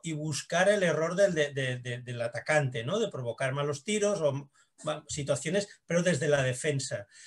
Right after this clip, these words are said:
¿Qué pasa? Que si, si, si una de los, de los, de los, de las cosas que tú haces es que no metes, porque <laughs> puedes estar tirando diez días seguidos que no metes, pues claro, al final los equipos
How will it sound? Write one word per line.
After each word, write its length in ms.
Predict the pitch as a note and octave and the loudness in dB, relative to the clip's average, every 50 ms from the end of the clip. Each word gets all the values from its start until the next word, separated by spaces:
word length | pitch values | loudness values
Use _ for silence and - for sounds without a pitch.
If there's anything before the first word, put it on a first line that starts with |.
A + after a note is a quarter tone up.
| - - _ _ _ _ _ | -20 -20 _ _ _ _ _
¿Qué 140 | - F3+ | 0 2
pasa? 420 | F3+ F3 D3+ C#3 - - B2 G#2 - | 4 4 4 4 2 0 -2 -6 -6
Que 120 | - C#3 | -6 -4
si, 260 | B2+ - - C#3 B2+ - | -4 -4 -4 -6 -6 -6
si, 280 | - - D3 C3+ C#3 | -6 -6 -6 -6 -6
si 200 | - - - C#3+ | -4 -4 -2 0
una 300 | C#3 D3 E3+ E3+ F3 F3+ | 2 2 4 4 4 6
de 80 | F3 F3+ | 6 6
los, 340 | F3+ F3+ E3+ - - - - | 6 4 4 2 0 -4 -6
de 120 | D3+ E3 D#3 | -6 -4 -2
los, 260 | D#3 D#3+ D3+ B2+ D3+ | -2 -2 -2 -2 -4
de 100 | D3 D3+ | -4 -2
los, 280 | D3+ D3+ D3+ D3 - - - - - - - | 0 0 0 0 -4 -8 -14 -18 -20 -14 -8
de 80 | - D3 | -6 -4
las 220 | D3+ D#3 - - | -2 -2 -2 -2
cosas 360 | - - G3 - - F#3+ E3+ - | -2 -2 0 2 4 4 4 4
que 100 | - - | 2 0
tú 180 | - F#3 F3+ F#3+ | 4 6 8 8
haces 360 | G3+ G3 - F3 D3 C3 - | 8 8 4 0 -2 -2 -2
es 300 | B2+ A#2+ - - - _ _ _ - | -2 -4 -4 -6 -10 _ _ _ -4
que 100 | D3+ C3 | -2 0
no 100 | D3 D#3 | 2 4
metes, 460 | D#3+ F3 F3 F3 F#3+ A3 - - - | 4 4 4 4 4 2 2 0 -6
porque 520 | - D3 B2 - - C3+ B2+ B2 A#2+ B2+ - - - - - - | -8 -8 -8 -8 -6 -6 -4 -4 -6 -6 -10 -14 -14 -14 -6 -6
<laughs> 340 | - C3+ - - - - _ | -4 -4 -4 -10 -18 -16 _
puedes 280 | - D#3 D#3+ D#3 C3 - | -6 -2 -2 0 0 0
estar 300 | D#3 C3+ - E3+ E3+ - | 0 0 0 0 0 -2
tirando 520 | E3 D#3 F3+ F3+ F3 E3 C#3+ B2 A2 - _ - - - _ _ | 2 4 4 4 4 2 0 -2 -4 -6 _ -20 -20 -20 _ _
diez 320 | - C3 D3+ F3 E3+ D#3 | -6 0 2 2 2 4
días 300 | D3 F3+ F3+ F3 E3 - | 4 2 2 4 4 2
seguidos 480 | - F3+ E3+ E3+ G3 G3 F#3 D3 C#3 - | 2 0 0 0 0 0 0 0 0 0
que 100 | - C#3+ | -2 -2
no 140 | - E3 E3+ | -2 0 0
metes, 500 | F#3 G3 G3 F#3 G#3 A3 A3 - - _ _ - - _ _ _ _ | 0 0 0 0 0 -2 -2 -2 -6 _ _ -20 -20 _ _ _ _
pues 160 | - D#3 - | -4 -4 0
claro, 200 | - F3+ F3+ F#3 | 2 4 4 4
al 80 | E3 | 4
final 320 | - - D#3+ D#3 D#3+ F3 F3 | 4 0 -2 0 0 2 4
los 120 | D3 C#3+ | 4 4
equipos 540 | F3 F3 - G3 F#3+ - G3+ G#3+ G3+ G#3 - | 2 0 -2 -4 -2 2 4 4 4 2 -2